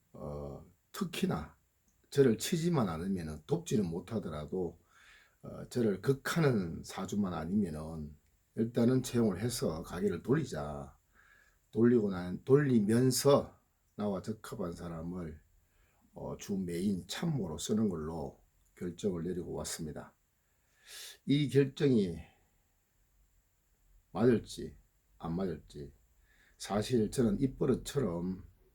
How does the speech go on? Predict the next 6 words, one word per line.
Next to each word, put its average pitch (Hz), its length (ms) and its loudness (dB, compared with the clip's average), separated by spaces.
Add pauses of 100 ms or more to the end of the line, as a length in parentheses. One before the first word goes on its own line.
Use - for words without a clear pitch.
(120)
사람은 104 720 0 (580)
팔자대로 127 920 2
살아간다는 110 840 2
이야기를 98 340 0
해왔었습니다. 85 1000 -6 (2500)
어, 73 600 -10